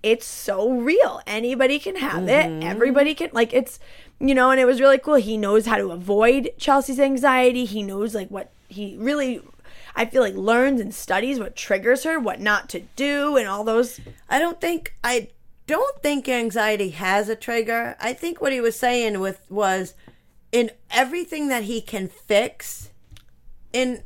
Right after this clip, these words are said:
Speaker 2: her life, this he can't.
Speaker 1: Yeah.
Speaker 2: He tries his best to remind her how great, you know, little things, but it isn't something that he can fix. And I don't think there is triggers to it. Did they
Speaker 1: Oh.
Speaker 2: say there was?
Speaker 1: No.
Speaker 2: I didn't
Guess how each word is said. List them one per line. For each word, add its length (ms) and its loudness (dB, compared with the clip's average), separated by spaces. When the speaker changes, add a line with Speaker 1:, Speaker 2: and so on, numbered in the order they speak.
Speaker 2:
her 200 0
life, 760 -2
this 340 0
he 140 -10
can't. 640 -12
Speaker 1:
Yeah. 300 2
Speaker 2:
He 180 -10
tries 460 -2
his 180 -6
best 760 -4
to 260 0
remind 640 -2
her 220 0
how 220 -6
great, 400 -2
you 100 -4
know, 180 -2
little 320 -4
things, 340 -6
but 160 -6
it 120 -6
isn't 400 -2
something 400 -10
that 180 -10
he 140 -12
can 320 -6
fix. 400 -20
And 120 -10
I 120 0
don't 180 -2
think 220 -6
there 180 -2
is 260 -6
triggers 800 -10
to 260 -12
it. 180 -16
Did 100 -10
they 60 4
Speaker 1:
Oh. 240 4
Speaker 2:
say 180 -2
there 220 -4
was? 440 -4
Speaker 1:
No. 640 6
Speaker 2:
I 140 2
didn't 320 -4